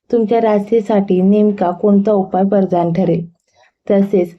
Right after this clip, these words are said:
महाशिवरात्रीला तुमच्या एका चुकीमुळे तुमचं नशीब फिरू शकतं. ज्योतिषशास्त्रानुसार प्रत्येक राशीसाठी काही वस्तू वर्ज्य मानल्या आहेत.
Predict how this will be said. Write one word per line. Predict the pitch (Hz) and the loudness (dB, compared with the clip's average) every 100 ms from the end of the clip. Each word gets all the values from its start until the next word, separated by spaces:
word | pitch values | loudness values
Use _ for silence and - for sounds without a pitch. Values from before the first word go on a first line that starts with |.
| - - - | -20 -14 -4
महाशिवरात्रीला | 214 226 247 262 254 233 233 233 202 180 | 0 0 -2 0 2 0 0 2 2 0
तुमच्या | 180 196 190 190 | 0 -2 0 0
एका | 190 190 196 | 0 -2 -2
चुकीमुळे | 202 214 202 226 208 180 | -2 -2 -2 0 2 0
तुमचं | 175 190 190 202 | 0 -2 0 2
नशीब | 190 180 190 196 | 0 0 -2 -2
फिरू | 220 196 | 0 0
शकतं. | 165 170 170 - 165 165 _ _ _ _ _ 190 | -2 -6 -8 -8 -10 -12 _ _ _ _ _ -4
ज्योतिषशास्त्रानुसार | 196 196 202 196 196 180 170 185 202 208 202 175 | -2 0 0 0 -2 -4 -4 0 0 0 -2 -2
प्रत्येक | 170 214 202 254 254 247 | -2 -4 -2 0 2 2
राशीसाठी | 220 202 214 208 202 180 | 0 0 -2 0 -2 -2
काही | 180 175 185 | -2 -2 0
वस्तू | 202 196 196 190 | 0 -2 -2 0
वर्ज्य | 202 196 202 | 0 0 0
मानल्या | 202 170 175 | 0 -2 -2
आहेत. | 175 170 | -4 -4